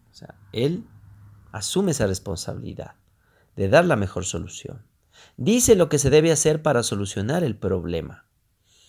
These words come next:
Entonces la empresa le dice, "Tenemos este problema acá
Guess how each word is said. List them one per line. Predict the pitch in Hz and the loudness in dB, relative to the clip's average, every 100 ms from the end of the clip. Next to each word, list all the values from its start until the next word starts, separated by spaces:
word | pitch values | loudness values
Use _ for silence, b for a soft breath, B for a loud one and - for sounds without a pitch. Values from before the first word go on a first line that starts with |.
| b b | b b
Entonces | - 101 90 | -14 -8 -4
la | |
empresa | 90 104 107 104 | -2 -2 -2 0
le | 104 | -2
dice, | 117 120 104 B B | -2 -4 -6 B B
"Tenemos | 107 120 135 127 | -2 0 0 -2
este | 131 | -4
problema | 143 131 135 135 | -4 -2 -2 -4
acá | 131 143 139 | -4 -4 -4